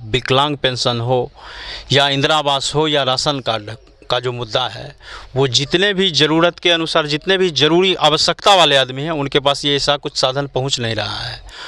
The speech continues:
और आप उत्तर प्रदेश में देखिएगा तो प्रत्येक व्यक्ति सोलह से अठारह हज़ार रुपया बाढ़ पीड़ित का मुआवजा भी दिया जाता है। तो छ-, एक तो छः हज़ार दिया जा रहा है, जो कि काफ़ी कम है। उस, उस छः हज़ार में भी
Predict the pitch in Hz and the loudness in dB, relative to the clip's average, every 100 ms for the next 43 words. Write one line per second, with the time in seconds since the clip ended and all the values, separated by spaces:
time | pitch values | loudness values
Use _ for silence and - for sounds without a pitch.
0 | - 139 143 147 143 - 190 185 165 156 | -2 2 4 4 2 2 0 2 0 0
1 | 143 123 - 120 123 160 - 156 - 139 | -2 -4 -4 -2 2 0 0 -2 -2 0
2 | 170 180 156 147 - 170 160 170 165 160 | 0 2 0 0 -2 0 2 2 4 0
3 | - 170 165 156 139 131 139 151 131 139 | 4 4 4 4 2 0 2 2 4 0
4 | 131 135 - 156 131 127 127 123 110 110 | 0 -6 -2 -2 2 0 2 0 -2 -10
5 | 107 104 104 - - - - - - - | -10 -10 -12 -10 -12 -12 -20 -20 -16 -10
6 | - - - - 156 151 - 175 190 202 | -4 -2 -2 0 -2 0 -2 0 0 0
7 | 208 - 214 202 202 190 196 190 190 190 | 0 4 4 4 2 2 2 4 6 6
8 | 202 170 170 165 170 - 190 180 165 180 | 4 2 -2 2 2 2 0 0 0 -6
9 | 175 - - - 151 - - - 233 - | -8 -16 -20 -10 -2 0 0 2 2 4
10 | - 233 202 202 196 185 180 180 226 226 | 6 8 8 8 6 4 2 2 2 0